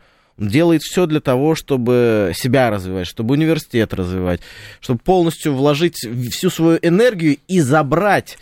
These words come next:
весь этот потенциал, который есть у университета, и неразрывно связан. Ну, вот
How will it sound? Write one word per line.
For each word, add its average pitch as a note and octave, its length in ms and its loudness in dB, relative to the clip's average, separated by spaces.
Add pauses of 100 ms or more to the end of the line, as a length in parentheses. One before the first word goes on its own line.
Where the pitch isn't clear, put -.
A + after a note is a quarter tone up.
(320)
весь D3+ 220 0
этот C#3+ 240 -6
потенциал, C3 640 0
который F#2+ 320 -8
есть F#2 180 -8
у D#2+ 60 -14
университета, F#2+ 480 -6
и E3 80 2
неразрывно D#3 580 2
связан. C#3+ 240 -2
Ну, G#3 180 -4
вот - 240 -14